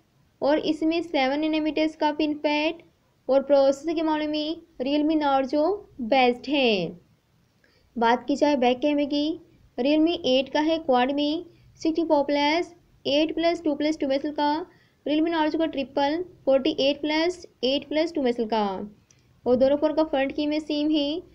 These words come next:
सोलह मेगापिक्सल का मिल जाता है। और बात की जाए बैटरी की, दोनों में सेम है,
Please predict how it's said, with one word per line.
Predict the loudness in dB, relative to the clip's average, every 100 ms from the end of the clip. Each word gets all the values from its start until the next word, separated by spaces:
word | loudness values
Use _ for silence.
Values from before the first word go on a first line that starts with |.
| _ _ _
सोलह | 0 2 2
मेगापिक्सल | 0 -4 -2
का | -2 -2 -4 -10 _ _
मिल | 0 2 2
जाता | 2 0 -2
है। | -2 0 0 -2 -8 -14 _ _ _ -2
और | 0
बात | 2 2 0
की | -2
जाए | 2 2 0
बैटरी | 0 0 -2 -2 -4
की, | -2 -2 -4 -8 _ _
दोनों | 2 4 2
में | -2
सेम | -2 -2 0
है, | 0 0